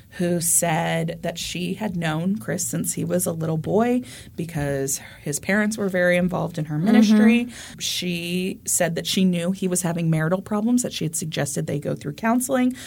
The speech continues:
Speaker 1: but she said she didn't know anything of his affair until the police had told her about it. And she said that it would have likely affected his job.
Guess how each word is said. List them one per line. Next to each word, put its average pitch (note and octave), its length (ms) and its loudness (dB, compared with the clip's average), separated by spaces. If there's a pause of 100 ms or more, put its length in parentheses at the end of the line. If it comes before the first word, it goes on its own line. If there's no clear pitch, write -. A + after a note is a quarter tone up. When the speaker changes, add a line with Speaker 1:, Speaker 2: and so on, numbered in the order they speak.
(220)
Speaker 1:
but E3 120 -6
she - 220 -2
said D#3+ 320 0
she F3 180 -4
didn't D#3 460 -4
know D3+ 220 -2
anything C#3+ 560 -2
of C#3 320 -4
his C#3 360 -2
affair - 640 -4
until D#3+ 300 -2
the E3 80 -6
police - 320 -6
had E3 120 -6
told - 220 -8
her - 80 -4
about - 260 -6
it. - 160 -4 (360)
And F3 160 2
she F3 240 2
said D#3+ 400 4
that D#3+ 100 2
it E3 220 0
would D#3+ 180 2
have D#3+ 500 -4 (160)
likely C#3+ 380 0
affected - 460 -6
his D3 240 -6
job. - 420 -8